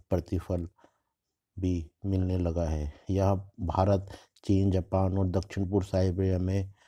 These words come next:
पाया जाता है। इसे चाइनीज गुज-, गुजबेरी के नाम से भी जाना जाता है। इसका वैज्ञानिक नाम Actinidia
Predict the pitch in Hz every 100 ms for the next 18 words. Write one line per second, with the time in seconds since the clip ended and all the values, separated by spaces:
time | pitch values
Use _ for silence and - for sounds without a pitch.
0 | _ _ _ 95 92 95 92 82 85 80
1 | 85 85 - _ _ _ _ - 107 -
2 | 110 98 104 101 98 104 104 104 98 101
3 | 95 - - - _ _ _ _ _ 98
4 | 104 95 98 98 92 98 92 92 - 95
5 | 92 95 90 92 87 82 90 87 87 87
6 | 87 87 - 98 90 87 92 95 92 90
7 | 87 90 - _ _ _ 92 95 - 107
8 | 98 95 90 92 90